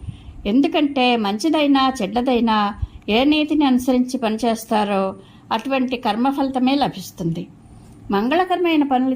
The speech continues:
చేసేవాడు శుభాన్ని, పాపపు పనులు చేసేవాడు దుఃఖాన్ని అనుభవిస్తాడు. వీటి సాంగత్యాన్ని పొందిన వారు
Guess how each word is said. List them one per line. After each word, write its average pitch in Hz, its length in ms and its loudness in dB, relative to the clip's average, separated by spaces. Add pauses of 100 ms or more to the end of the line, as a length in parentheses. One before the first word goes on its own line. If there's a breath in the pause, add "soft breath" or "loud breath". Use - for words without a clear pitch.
చేసేవాడు 233 720 0 (120)
శుభాన్ని, 233 680 0 (140)
పాపపు 277 360 -2
పనులు 302 280 2
చేసేవాడు 240 720 0
దుఃఖాన్ని 240 680 -2
అనుభవిస్తాడు. 170 800 -4 (640 loud breath)
వీటి 302 260 0
సాంగత్యాన్ని 285 760 0
పొందిన 233 340 -2
వారు 214 480 -2